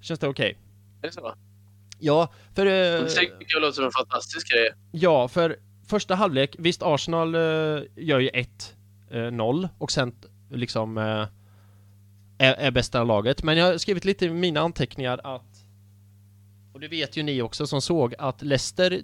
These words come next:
Speaker 1: tog över onödigt mycket innan halvtidsvilan. Det var nästan sista kvarten tjugo, så var det ju någon sån där stats på T V att nu är bollinnehavet nittio tio till Leicester, liksom, och de pressade och hade, eh, då var det lite orolig faktiskt att Arsenal skulle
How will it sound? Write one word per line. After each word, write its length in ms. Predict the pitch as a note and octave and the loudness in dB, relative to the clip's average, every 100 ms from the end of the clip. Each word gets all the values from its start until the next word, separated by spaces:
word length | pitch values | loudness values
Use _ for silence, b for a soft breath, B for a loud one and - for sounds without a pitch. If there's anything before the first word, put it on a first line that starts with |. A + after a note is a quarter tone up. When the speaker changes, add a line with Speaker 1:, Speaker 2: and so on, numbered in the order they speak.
| - | -2
Speaker 1:
tog 200 | E3+ E3 | 0 4
över 360 | D#3 B2+ B2+ - | 6 6 4 2
onödigt 760 | G3+ A#2+ A#2 B2 A2+ D#3 G3 | 0 0 0 2 2 0 0
mycket 440 | A#3 - - A2 E2 - | -4 -4 -2 -2 -2 -2
innan 460 | D3+ B2 A#2+ A#2+ | 0 2 0 -2
halvtidsvilan. 1160 | B2 D#3+ B2+ G#2+ - A#2 A2 - B2+ A#2 C#3+ D#3+ | -2 -4 -4 -6 -10 -10 -8 -10 -8 -6 -4 -4
Det 60 | B2+ | -4
var 140 | D#3+ | -2
nästan 340 | F#3 F3 C#3+ | -2 -4 -4
sista 500 | C3 D3+ - - A#2+ | -4 -6 -8 -6 -6
kvarten 380 | A#2+ B2+ - A#2 | -4 -8 -8 -8
tjugo, 420 | - C#3 A2 D3+ | -6 -6 -4 -4
så 140 | F3 E3 | -4 -2
var 180 | C3 A#2+ | 0 0
det 60 | |
ju 200 | A#2 A#2 - b b b | 2 0 -2 b b b
någon 120 | C3 | -8
sån 120 | B2 B2+ | -4 -2
där 80 | |
stats 400 | A#2 - A2+ G#2+ | -2 0 -2 -2
på 120 | - A#2+ | -6 -4
T 220 | B2+ G#2+ | 0 0
V 100 | G#2+ | 2
att 220 | A2 - | 0 -2
nu 140 | D3 | 2
är 80 | C#3 | 4
bollinnehavet 800 | B2+ C3 A#2+ A#2 A2+ A2 G#2+ - | 6 4 2 0 0 0 -2 -6
nittio 560 | B2+ C3+ - - - C3 | -4 -2 -4 -10 -8 -6
tio 500 | - D3 A2 A#2 D3 - - | -4 -8 -6 -6 -6 -8 -4
till 140 | B2+ | 0
Leicester, 400 | A#2 - - D3+ | 0 -4 -2 -2
liksom, 320 | B2+ - A2+ | -2 -6 -8
och 60 | A2+ | -6
de 120 | A#2 | -4
pressade 420 | B2 B2 - A2+ | -4 -4 -2 -2
och 60 | A2+ | 0
hade, 360 | A#2+ A2 G#2+ | -2 -2 -2
eh, 300 | G#2+ G2+ G2 - b b b b b b b - | -4 -6 -10 -16 b b b b b b b -18
då 120 | - | -6
var 120 | F#3+ F3+ | 0 2
det 60 | F3+ | 4
lite 200 | E3+ F#3 | 4 4
orolig 360 | E3+ C3 D3 | 6 4 4
faktiskt 340 | E3 - G#2 A2+ | 2 -2 -4 -4
att 140 | A2+ | -2
Arsenal 300 | A#2+ A#2+ A#2 | -2 -2 -4
skulle 440 | - A#2+ A2+ A2 | -4 -2 -2 -2